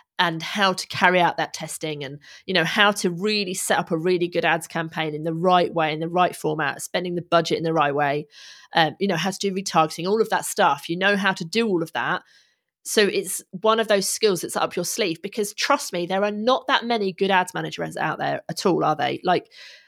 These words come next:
it's, there's such a gap in the market. We often get asked for recommendations for ads managers, and we will pass on people we know, we will send people to our directory,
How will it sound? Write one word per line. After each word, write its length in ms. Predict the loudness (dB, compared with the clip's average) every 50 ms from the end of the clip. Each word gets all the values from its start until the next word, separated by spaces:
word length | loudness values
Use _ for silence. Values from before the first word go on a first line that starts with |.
| _ _ _ _ _
it's, 180 | -10 -10 -10 -6 -6
there's 160 | -6 -4 -4
such 340 | -4 0 2 2 2 2 0
a 60 | -4
gap 360 | -2 _ 2 2 2 2 -4
in 80 | -4 -2
the 60 | 0
market. 500 | 2 2 2 2 0 -2 -4 -4 -4 -2
We 200 | -2 -2 -2 2
often 420 | 2 0 0 0 -4 -6 -6 -4
get 240 | -4 -4 -4 -4 -6 _ _ _
asked 420 | 4 6 6 6 4 2 -4 -10 -8
for 140 | -8 -4 -4
recommendations 840 | -4 -4 -4 -6 -8 -4 -2 0 0 0 -2 -4 -6 -6 -8 -6
for 140 | -6 -2 0
ads 220 | 0 0 -2 -2
managers, 560 | -6 -6 -6 -6 -4 -4 -2 -2 -2 -4 -6 -12 -20 -20 -20 -20 -20 -20 _ _
and 380 | 0 0 0 0 -4 -6 -8 -14 -16 _ _ -4 -2
we 100 | 0 0
will 220 | 2 0 0 -2 -4 -12 _ _
pass 280 | 2 2 2 2 2 -2
on 160 | -2 -4 -4
people 260 | -6 -8 -8 -6 -6
we 120 | -6 -6
know, 240 | -4 -2 0 0 0
we 120 | 0 -2 -4
will 120 | -4 -4
send 340 | -4 -2 -2 -4 -4 -4 -4
people 240 | -6 -4 -4 -4 -4
to 140 | 0 2
our 80 | 2 2
directory, 640 | 2 0 0 -2 -2 -6 -8 -8 -6 -8 -8 -10